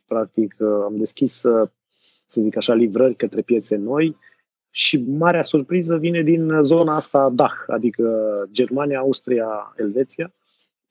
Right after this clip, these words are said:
unde există foarte mulți consumatori educați, uh, să zic, și mai potenți financiar, uh, oameni care au încercat până acum multe produse organice și, uh, sau cu ingrediente certificate organic și care găsesc în rețetele noastre ceva nou.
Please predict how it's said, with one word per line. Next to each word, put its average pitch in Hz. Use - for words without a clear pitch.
unde 147
există 147
foarte 160
mulți 139
consumatori 120
educați, 107
uh, 110
să 143
zic, 139
și -
mai 135
potenți 131
financiar, 127
uh, 123
oameni 151
care 135
au 135
încercat 131
până 131
acum 127
multe 143
produse 117
organice 123
și, -
uh, 107
sau 113
cu 107
ingrediente 110
certificate 107
organic 131
și -
care 139
găsesc 139
în 147
rețetele 131
noastre 139
ceva 127
nou. 104